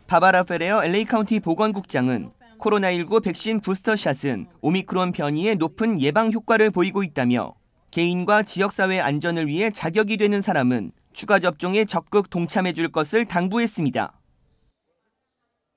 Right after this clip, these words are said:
뉴욕과 뉴저지도 코로나 일구 확진자가 급증하고 있습니다. 이에 코로나 일구 검사소를 확대하고 부스터샷 접종자에게 인센티브를 제공하는 등 전면 대응에 나섰습니다.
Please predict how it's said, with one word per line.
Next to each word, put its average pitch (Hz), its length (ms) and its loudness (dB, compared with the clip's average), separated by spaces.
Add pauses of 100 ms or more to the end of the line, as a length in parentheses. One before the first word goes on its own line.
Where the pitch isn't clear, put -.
(1700)
뉴욕과 185 540 0
뉴저지도 147 720 2
코로나 202 280 2
일구 180 180 0
확진자가 170 600 -2
급증하고 214 560 -2
있습니다. 127 560 -4 (460)
이에 202 200 2
코로나 214 320 2
일구 180 220 0
검사소를 151 680 0
확대하고 131 680 -2 (280)
부스터샷 202 580 0
접종자에게 156 840 -2 (220)
인센티브를 160 760 -2
제공하는 135 600 -2
등 208 200 -2
전면 202 480 -2
대응에 190 380 0
나섰습니다. 139 720 -4